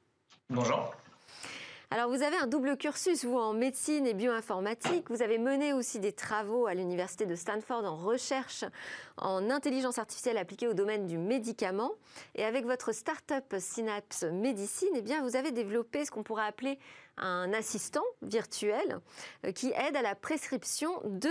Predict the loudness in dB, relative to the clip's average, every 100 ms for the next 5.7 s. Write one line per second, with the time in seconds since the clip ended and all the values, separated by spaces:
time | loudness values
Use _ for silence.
0 | 2 2 -2 -2 -2 0 -2 -2 -4 0
1 | 0 2 0 -2 0 0 0 0 -2 -2
2 | -4 -6 -8 -6 -4 -2 -2 -2 -4 -4
3 | -10 -10 _ _ _ _ _ _ _ _
4 | _ -8 -8 -10 -12 -12 -6 2 2 4
5 | 2 2 4 2 2 2